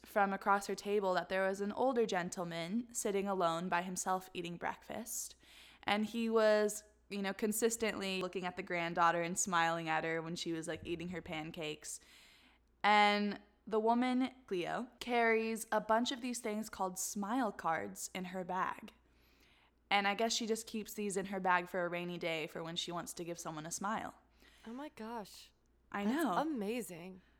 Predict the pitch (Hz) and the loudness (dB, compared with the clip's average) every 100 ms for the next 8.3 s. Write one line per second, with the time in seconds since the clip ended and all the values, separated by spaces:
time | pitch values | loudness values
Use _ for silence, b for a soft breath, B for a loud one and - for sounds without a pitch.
0 | _ 220 226 302 262 - 254 294 370 415 | _ -4 2 4 4 4 2 2 2 0
1 | - - 220 180 180 190 220 262 320 - | -4 -8 -6 -6 -8 -8 -10 -10 -14 -20
2 | _ - - 277 294 277 247 240 - - | _ -16 -4 0 2 2 -2 -4 -6 0
3 | 226 220 208 190 185 - - 202 190 170 | 4 6 6 2 -2 -4 -2 0 0 -4
4 | - 202 175 175 165 175 - 175 165 165 | -4 0 0 2 0 0 -2 -2 0 0
5 | 175 170 175 175 170 147 - 156 170 - | 2 0 2 -4 -6 -6 -6 -8 -8 -4
6 | 175 165 165 156 156 165 - 143 156 - | -2 0 0 -2 -6 -6 -2 0 0 -4
7 | 180 - 175 180 190 190 175 165 165 175 | -4 -4 -4 -2 -2 -2 -4 -6 -4 -4
8 | 143 113 170 | -4 -4 -6